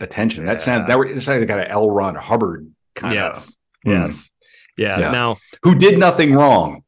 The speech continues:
Speaker 1: by the way.
Speaker 2: Yeah. Well, here's what's
Speaker 1: Uh,
Speaker 2: interesting. Here's what's
Speaker 1: <clears throat>
Speaker 2: interesting about this
Speaker 1: we,
Speaker 2: guy.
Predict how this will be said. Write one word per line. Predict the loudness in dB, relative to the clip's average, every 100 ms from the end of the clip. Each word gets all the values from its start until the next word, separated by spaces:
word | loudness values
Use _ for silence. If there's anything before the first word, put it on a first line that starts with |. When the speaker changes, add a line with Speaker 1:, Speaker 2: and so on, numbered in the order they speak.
| _ -4
Speaker 1:
by | -2 -2
the | -4
way. | -8 -6
Speaker 2:
Yeah. | -4 -2 -4 -4
Well, | 2 4
here's | 6 6 4
what's | 2
Speaker 1:
Uh, | 0
Speaker 2:
interesting. | 0 -4 -2 -2 -2
Here's | -2 -2
what's | -2
Speaker 1:
<clears throat> | 0
Speaker 2:
interesting | 2 2 2 2
about | 2 0 -2 -2
this | -2 2
Speaker 1:
we, | 2
Speaker 2:
guy. | 2 0